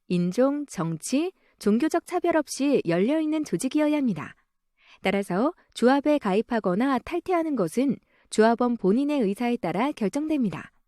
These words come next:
둘째, 조합원들은 정책 수립과 의사결정에 활발하게 참여하고 선출된 임원들은 조합원에게 책임을 갖고 봉사해야 합니다.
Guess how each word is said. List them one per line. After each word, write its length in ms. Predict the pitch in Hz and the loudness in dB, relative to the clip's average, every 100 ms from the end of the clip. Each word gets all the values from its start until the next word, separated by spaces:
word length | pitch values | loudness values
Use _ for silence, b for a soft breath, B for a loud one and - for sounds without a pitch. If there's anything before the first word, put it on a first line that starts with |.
| _ _ _ _ _ _ _ _ _ _ _ _ _ _ _ | _ _ _ _ _ _ _ _ _ _ _ _ _ _ _
둘째, 580 | - 202 - 185 202 359 _ b b | -2 -2 -2 -2 -2 -4 _ b b
조합원들은 840 | - 262 330 339 277 220 294 - b b | 4 4 4 2 2 2 0 -4 b b
정책 400 | - 208 214 349 | -2 0 2 -2
수립과 560 | - 359 339 - 294 285 | -4 -2 -2 0 2 2
의사결정에 840 | 180 196 285 285 269 - 240 269 285 | 0 0 0 0 0 0 0 0 -2
활발하게 600 | - 359 359 339 302 294 | -2 0 2 2 0 -2
참여하고 720 | 302 277 277 180 - 262 220 _ _ b b - | -4 -2 -2 -2 0 0 -2 _ _ b b -2
선출된 500 | 349 311 339 320 294 | -2 0 0 0 0
임원들은 600 | 185 208 220 190 233 - b b | 0 0 0 0 0 -4 b b
조합원에게 680 | - 226 247 226 220 254 | 2 2 2 0 0 -2
책임을 440 | - 370 370 349 330 | -2 -4 -2 -2 0
갖고 440 | 196 - - 294 | -2 -2 0 0
봉사해야 520 | - 196 220 330 330 | 0 -2 2 2 2
합니다. 380 | 320 240 - - | 0 -4 -8 -16